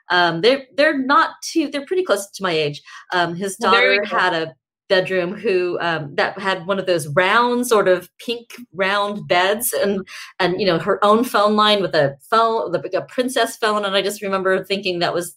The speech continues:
Speaker 1: nothing could be more <laughs> fabulous than that.
Speaker 2: That's so
Speaker 1: But
Speaker 2: cool.
Speaker 1: so my parents would actually go to dinner at the house fairly often. I guess they would, um, go down and,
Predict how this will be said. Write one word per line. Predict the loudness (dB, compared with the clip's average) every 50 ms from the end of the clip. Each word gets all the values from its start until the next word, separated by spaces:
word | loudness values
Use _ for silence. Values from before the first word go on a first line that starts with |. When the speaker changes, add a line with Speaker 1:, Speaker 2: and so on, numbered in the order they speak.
| _
Speaker 1:
nothing | -4 -2 -2 -2 -2 -4 -4
could | -4 -4 -4
be | -4
more | -4 -4 -4 -6
<laughs> | -4 -4
fabulous | -6 -4 -2 -4 -6 0 0 0 0 0 -2 0
than | 2 2 0 2
that. | -2 -2 -2 -2 -4 -6 -8 -8 -8 -12 _ -18 -16 -16 -14 -14 -16 -12 -10
Speaker 2:
That's | -10 -10 -10 -12 -18
so | -18 -4 0
Speaker 1:
But | 0 0
Speaker 2:
cool. | 2
Speaker 1:
so | 4 2 4
my | 4 2 2
parents | 2 2 2 2 2 2 2
would | 2 2
actually | 2 2 0 -2 -6 -8 -2
go | 2 2 4 4
to | 4 2 0
dinner | 2 2 2 2 2
at | -2 -2
the | -2 -2
house | 0 2 2 2 2 0 -6 -12 -12 -6
fairly | -4 -2 0 0 0 0
often. | 0 0 -2 -2 -6 -10 -8 -8
I | -8 -6
guess | -6 -8 -8 -6
they | -6 -6 -6
would, | -4 -6 -6 -8 -8 -16 _ _ -12
um, | -10 -8 -8 -10 -8 -4
go | -4 -2
down | -2 0 0 0 0 0 -2 -4 -6 -6
and, | -8 -6 -6 -6 -8 -10